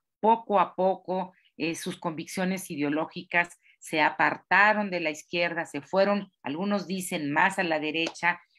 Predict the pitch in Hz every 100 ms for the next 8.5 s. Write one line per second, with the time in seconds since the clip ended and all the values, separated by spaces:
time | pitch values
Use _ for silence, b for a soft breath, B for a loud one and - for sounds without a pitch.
0 | _ - 180 180 165 165 165 - 165 151
1 | 170 165 170 160 156 - 165 - 202 196
2 | 170 151 156 156 160 156 - - 151 -
3 | 165 185 b b b b _ 170 160 156
4 | - _ _ _ _ _ _ _ _ _
5 | _ - 143 214 214 214 202 196 202 214
6 | 208 - 180 170 160 165 175 190 196 165
7 | 160 - 175 180 147 175 180 - 165 151
8 | 151 - 175 180